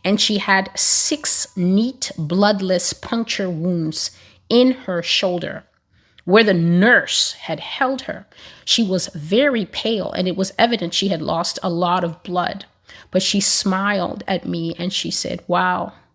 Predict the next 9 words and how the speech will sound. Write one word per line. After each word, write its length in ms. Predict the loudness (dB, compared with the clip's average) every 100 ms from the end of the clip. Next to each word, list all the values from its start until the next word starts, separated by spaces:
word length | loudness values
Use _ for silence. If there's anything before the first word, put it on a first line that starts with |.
| _ _ _ _ _
thank 300 | -8 -6 -6
you." 300 | -6 -6 -8 -14 _ -20 -20 0
And 120 | 2
then 120 | 2 0
she 160 | -2
went 280 | -2 -4 -2
back 360 | -2 -2 -6 _ _ _ -4
to 100 | -2
sleep 440 | 0 -2 -4